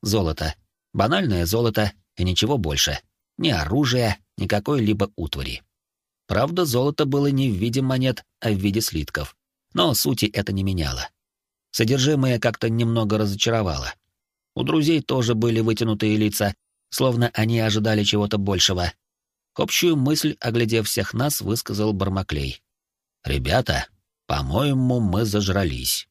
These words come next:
Нас уже найденный сундук, набитый золотом, не впечатляет. Как-то мы стали иначе на вещи смотреть,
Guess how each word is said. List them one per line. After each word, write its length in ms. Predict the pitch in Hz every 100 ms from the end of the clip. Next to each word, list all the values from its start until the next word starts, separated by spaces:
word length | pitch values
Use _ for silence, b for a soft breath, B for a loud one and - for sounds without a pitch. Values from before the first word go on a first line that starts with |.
| _ _ _ -
Нас 300 | 73 101 104
уже 260 | 95 95 101
найденный 520 | 101 104 98 104 101
сундук, 440 | 104 101 107 120
набитый 420 | 82 80 85 90
золотом, 400 | 82 90 87 82
не 100 | 85
впечатляет. 760 | 80 82 87 - 82 78 73 - _ _ _ _
Как-то 360 | 85 98 - 135
мы 160 | 131
стали 380 | 104 95 117 127
иначе 360 | 117 104 110 127
на 120 | 123
вещи 260 | 117 107
смотреть, 520 | 98 104 92 87 71